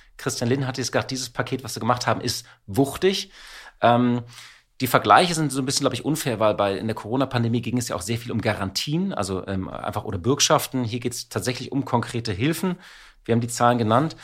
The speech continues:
Und tatsächlich, wenn man sich anschaut, also diese hundert Milliarden Verrüstung, die galten ja so, so ein bisschen als das Symbol der Zeitenwende. Und wir haben jetzt mit beid-, mit diesen drei Entlastungspaketen stehen, steht ungefähr die gleiche Summe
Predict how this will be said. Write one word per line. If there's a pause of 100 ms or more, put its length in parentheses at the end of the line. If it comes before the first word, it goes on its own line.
(240)
Und
tatsächlich,
wenn
man
sich
anschaut,
also
diese
hundert
Milliarden
Verrüstung,
die
galten
ja
so,
so
ein
bisschen
als
das
Symbol
der
Zeitenwende.
Und
wir
haben
jetzt
mit
beid-,
mit
diesen
drei
Entlastungspaketen (220)
stehen, (120)
steht
ungefähr
die
gleiche
Summe